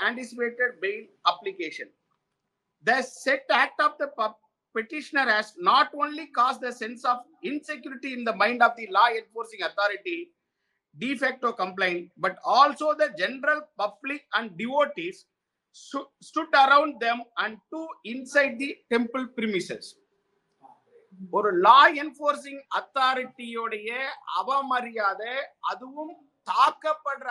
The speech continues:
அவமரியாதை எந்த அளவுக்கு ஒரு பப்ளிக் மத்தியில, ஒரு பொதுமக்கள் மத்தியில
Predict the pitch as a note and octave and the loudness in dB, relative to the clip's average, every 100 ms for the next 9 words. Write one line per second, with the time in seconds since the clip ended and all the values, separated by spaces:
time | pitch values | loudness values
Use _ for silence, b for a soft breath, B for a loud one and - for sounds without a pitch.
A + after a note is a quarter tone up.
0 | G3 A#3 C4 B3+ A#3+ A3 G3 B3+ G#3 G#3+ | -8 -6 -6 -8 -8 -8 -8 -8 -12 -12
1 | C4 C4 B3+ C#4 D4 _ D4 D#4 A#3 A#3 | -4 -2 0 -2 -4 _ -12 -10 -4 -4
2 | B3 - F#3+ G3 C4+ C4+ G#3+ G3+ G3 G#3+ | -4 -2 -4 -2 -10 -10 -6 -6 -6 -10
3 | G3 A#3 A#3 G#3+ C4 E4+ _ _ _ _ | -4 -2 -2 -2 -4 -8 _ _ _ _
4 | - G3+ C4+ D4 D4+ C#4+ C4 G#3+ G#3 A3 | -2 2 2 2 0 2 0 2 0 -2
5 | G3+ F#3 G#3+ C#4 | -4 2 2 0